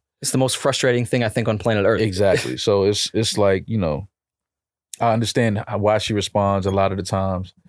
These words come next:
Speaker 2: but, uh, nonetheless, she doesn't slacking her music.
Speaker 1: No, and I
Speaker 2: You know
Speaker 1: fuck
Speaker 2: what I
Speaker 1: with
Speaker 2: mean?
Speaker 1: that, that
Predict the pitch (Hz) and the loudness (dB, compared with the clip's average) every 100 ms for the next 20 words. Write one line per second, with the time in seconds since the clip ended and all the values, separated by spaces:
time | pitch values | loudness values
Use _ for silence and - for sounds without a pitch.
0 | _ _ - - 117 113 110 110 107 - | _ _ -20 -2 0 2 2 4 4 0
1 | 117 127 110 123 101 - 123 113 104 107 | 0 0 2 2 2 0 -2 0 2 0
2 | - _ _ _ - - 123 117 101 98 | -4 _ _ _ -6 0 0 2 0 0
3 | 104 92 67 - _ _ _ _ _ _ | -2 -4 -6 -10 _ _ _ _ _ _
4 | _ _ 98 110 85 104 135 160 98 95 | _ _ -2 0 0 0 0 0 2 0
5 | 90 90 87 | 0 -2 -2